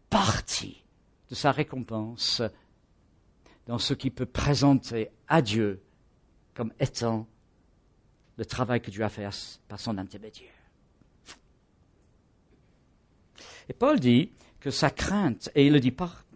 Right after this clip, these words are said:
partout ailleurs, dans plusieurs autres lettres, mais il dit ici que sa crainte, c'est d'avoir couru en vain, d'avoir peiné en vain.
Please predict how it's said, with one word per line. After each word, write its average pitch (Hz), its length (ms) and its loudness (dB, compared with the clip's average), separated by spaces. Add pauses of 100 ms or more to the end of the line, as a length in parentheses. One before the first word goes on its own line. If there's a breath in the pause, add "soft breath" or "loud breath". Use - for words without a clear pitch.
(180)
partout 101 280 -16
ailleurs, 113 320 6
dans 95 140 -6
plusieurs 143 400 2
autres - 240 4
lettres, 156 420 2 (340 loud breath)
mais 147 140 6
il 143 60 2
dit 208 220 2
ici 170 500 2 (300 soft breath)
que 165 300 4
sa - 200 -2
crainte, 165 460 0
c'est 147 160 -2
d'avoir 127 280 -2
couru 120 320 -8
en 110 100 -4
vain, 90 200 -12 (920)
d'avoir 117 240 -2
peiné 110 260 0
en 98 120 -6
vain. 78 120 -18